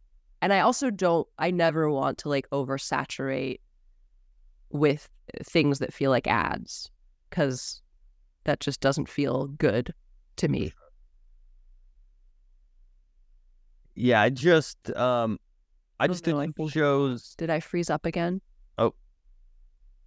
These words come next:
Speaker 2: Your video did, but we heard you.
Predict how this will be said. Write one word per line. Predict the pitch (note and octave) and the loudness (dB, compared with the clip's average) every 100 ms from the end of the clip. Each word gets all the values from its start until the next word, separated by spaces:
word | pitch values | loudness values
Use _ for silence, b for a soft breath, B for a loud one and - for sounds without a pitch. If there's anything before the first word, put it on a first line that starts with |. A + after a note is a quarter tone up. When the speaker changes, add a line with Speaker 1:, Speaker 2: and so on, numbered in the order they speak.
| - - - | -20 -18 -4
Speaker 2:
Your | G#2+ G#2+ F2+ - _ - - | 0 2 2 0 _ -20 -8
video | G#2+ F3 C#3 | 2 4 6
did, | G2+ G2 | 4 2
but | F2 | 2
we | F2+ | 0
heard | G#2 F2+ | 2 0
you. | B1+ G1+ | -2 -8